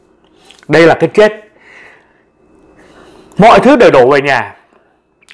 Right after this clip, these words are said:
Tiền lời thì cho không. Supply thì bị gãy, gãy, gãy được, gãy gỗ.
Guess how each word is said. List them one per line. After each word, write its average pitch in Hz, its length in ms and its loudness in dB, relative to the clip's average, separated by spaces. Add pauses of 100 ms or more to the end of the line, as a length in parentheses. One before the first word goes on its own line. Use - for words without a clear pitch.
(120)
Tiền 175 160 2
lời 147 180 2
thì 123 140 -4
cho 160 120 0
không. 139 260 -8 (2250)
Supply 170 440 0
thì 135 60 -2
bị 123 200 -6
gãy, 151 220 -10 (300)
gãy, 143 200 -10 (100)
gãy 151 240 -2
được, 160 200 -2
gãy 180 140 0
gỗ. 160 280 -2